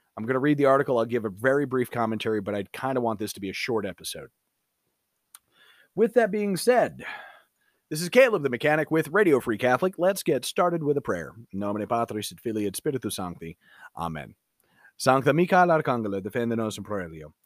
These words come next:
Contra nequitiam et insidias diaboli est opera insidium.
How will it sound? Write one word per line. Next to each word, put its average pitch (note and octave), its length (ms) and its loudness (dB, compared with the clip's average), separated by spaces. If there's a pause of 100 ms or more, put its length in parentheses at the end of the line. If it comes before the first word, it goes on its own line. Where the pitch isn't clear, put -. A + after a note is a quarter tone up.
(280)
Contra G3 340 4
nequitiam E3+ 480 0
et C#3 80 -4
insidias G#2 520 -4
diaboli G#2 440 -4
est F#2 140 -8
opera F#2 240 -10
insidium. D#2+ 460 -14